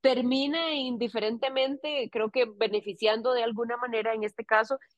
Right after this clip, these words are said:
Y también veíamos, y Marisa hablaba sobre otra de, de, de las causas, ¿no? De por qué continúa siendo tan,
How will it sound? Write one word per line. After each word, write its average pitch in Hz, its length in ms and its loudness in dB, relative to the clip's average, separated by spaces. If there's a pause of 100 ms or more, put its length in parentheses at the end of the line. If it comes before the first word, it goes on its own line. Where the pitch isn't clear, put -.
(100)
Y - 120 -4
también 247 340 2
veíamos, 339 640 2
y 233 240 -2
Marisa 220 400 0
hablaba 262 420 4
sobre 214 560 -4 (240)
otra 247 420 2
de, 196 360 0
de, 180 240 -2
de 185 140 4
las 165 220 2
causas, 247 520 2
¿no? 226 140 -4
De 262 80 -4
por - 180 -12
qué - 160 -8
continúa 220 480 -4
siendo 220 320 -6
tan, 180 360 0